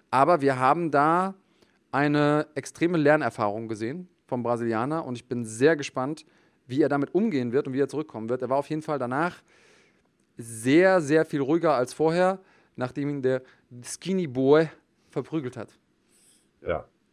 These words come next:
Speaker 2: ganz ohne Frage. Damit stellt sich natürlich nun auch dieselbe Frage, die wir im Halbschwergewicht schon, äh, gestellt haben. Wie geht's jetzt weiter mit beiden Kämpfern? Fangen wir vielleicht an mit dem Unterlegenen, mit Paulo Costa, der ja nun im Prinzip in den,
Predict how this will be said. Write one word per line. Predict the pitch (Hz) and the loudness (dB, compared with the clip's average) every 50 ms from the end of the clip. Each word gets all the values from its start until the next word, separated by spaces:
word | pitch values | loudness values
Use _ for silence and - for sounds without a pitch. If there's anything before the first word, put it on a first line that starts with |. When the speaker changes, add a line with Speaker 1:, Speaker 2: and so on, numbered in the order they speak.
| _ _ _ - | _ _ _ -6
Speaker 2:
ganz | - 90 92 95 110 | -2 -2 -2 0 -2
ohne | 107 101 87 | -4 -4 -4
Frage. | - - 87 85 101 110 120 131 120 123 - - - - - - - - - - - - - _ | -4 0 2 4 4 4 4 2 0 -2 -6 -18 -20 -20 -18 -18 -18 -18 -18 -20 -20 -20 -20 _
Damit | - 113 113 123 147 156 151 - | 0 2 4 8 8 8 6 4
stellt | - - 143 143 147 143 | 0 0 6 6 6 6
sich | 147 135 | 8 6
natürlich | 143 139 - 139 143 143 - | 6 6 6 6 2 2 2
nun | 143 143 131 | 2 2 4
auch | 123 135 139 - | 4 4 4 2
dieselbe | 120 117 117 120 135 143 | 2 6 6 6 6 6
Frage, | - - 127 127 123 127 127 123 | 2 2 4 6 6 8 6 4
die | 123 123 | 4 6
wir | 120 120 | 6 6
im | 107 | 6
Halbschwergewicht | 107 - - - 143 127 120 113 110 113 | 6 4 4 4 2 2 4 2 -2 -2
schon, | 117 117 110 110 107 104 - | 0 0 0 0 0 -2 -2
äh, | 104 104 107 101 | 0 0 0 0
gestellt | 101 101 113 113 113 110 | 0 2 2 2 4 4
haben. | 120 110 104 101 98 92 | 4 4 4 4 2 0
Wie | 98 110 | -4 -4
geht's | 107 117 117 110 - | 0 0 0 0 -2
jetzt | 113 98 - | -6 -4 2
weiter | 101 101 107 113 127 123 113 107 | 4 6 6 6 6 6 6 6
mit | 107 107 107 104 - | 6 4 0 0 0
beiden | 113 110 101 104 107 104 101 | 2 4 6 6 4 2 0
Kämpfern? | 101 117 117 117 135 135 - 120 104 98 95 92 90 | 0 2 2 4 2 2 2 4 4 4 4 0 0
Fangen | - 104 101 107 | 0 2 2 2
wir | 107 | 0
vielleicht | 104 110 110 104 104 101 - | 0 2 4 4 4 2 0
an | - 101 104 110 117 117 113 | -6 -4 -2 -2 -2 -2 -2
mit | 107 110 113 113 - - 113 | 0 0 0 -2 -2 -2 2
dem | 110 110 107 | 2 2 2
Unterlegenen, | - 113 110 101 107 101 92 95 107 120 113 117 110 107 104 104 | 0 -4 -4 -2 -2 -2 0 2 0 2 2 2 2 2 2 2
mit | 104 107 110 107 - 101 - | 2 2 0 0 -4 -14 -8
Paulo | - - 101 98 107 110 107 101 | -2 0 2 4 4 4 4 2
Costa, | 104 104 104 117 120 - 120 123 117 117 104 | 2 2 0 0 2 2 4 6 6 6 6
der | 104 107 107 104 | 4 2 2 2
ja | 107 107 104 | 4 2 2
nun | 101 101 104 113 117 104 | 2 0 -2 -2 -2 -2
im | 98 | -4
Prinzip | 98 101 95 - - 107 120 131 123 117 | -6 -6 -8 -8 -6 -6 -6 -8 -8 -8
in | 107 104 | -6 -2
den, | 117 117 110 110 101 - | 0 0 0 -2 -6 -10